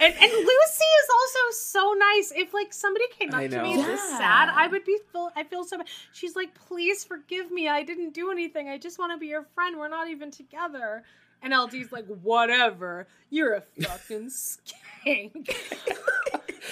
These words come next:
Speaker 3: And
Speaker 1: What
Speaker 3: no
Speaker 1: it
Speaker 3: one
Speaker 1: is
Speaker 3: calls
Speaker 1: to
Speaker 3: her out on it.
Speaker 1: No one.
Speaker 3: And the, and the thing is, the twins, I know, are not really fans of Lucy in the moment, but they're not, I think they're willing to forgive. I think they're not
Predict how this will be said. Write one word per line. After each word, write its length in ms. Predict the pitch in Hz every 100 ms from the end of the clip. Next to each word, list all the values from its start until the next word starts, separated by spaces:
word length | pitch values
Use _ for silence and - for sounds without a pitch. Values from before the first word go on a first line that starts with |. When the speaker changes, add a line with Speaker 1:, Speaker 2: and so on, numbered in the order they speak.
| - _ - - - - 370 - -
Speaker 3:
And 60 | 330
Speaker 1:
What 100 | 311
Speaker 3:
no 120 | -
Speaker 1:
it 40 |
Speaker 3:
one 100 | 339
Speaker 1:
is 60 | 277
Speaker 3:
calls 360 | - 349 508
Speaker 1:
to 60 | 494
Speaker 3:
her 60 | 453
out 240 | 277 392
on 180 | 415 196
it. 320 | 156 62 - -
Speaker 1:
No 280 | 285 330 370
one. 260 | 311 277 247
Speaker 3:
And 140 | 320
the, 120 | 320 -
and 100 | 311
the 40 | 370
thing 200 | 403 415
is, 160 | 381
the 80 | 269
twins, 460 | 277 - 330 349 330
I 140 | 214
know, 180 | 202 196
are 120 | 185 175
not 280 | 165 160
really 460 | 165 147 156 131 - _ -
fans 220 | 156 151
of 100 | 147
Lucy 240 | 147 151
in 60 | 165
the 60 | 143
moment, 320 | 131 127 -
but 120 | 190
they're 160 | 311 339
not, 300 | 453 440 - - - -
I 120 | 269
think 200 | 370 349
they're 140 | 277
willing 400 | 196 175 190 190
to 120 | 185
forgive. 380 | 175 139 139 123
I 60 | 131
think 140 | 196
they're 120 | 202
not 240 | 185 165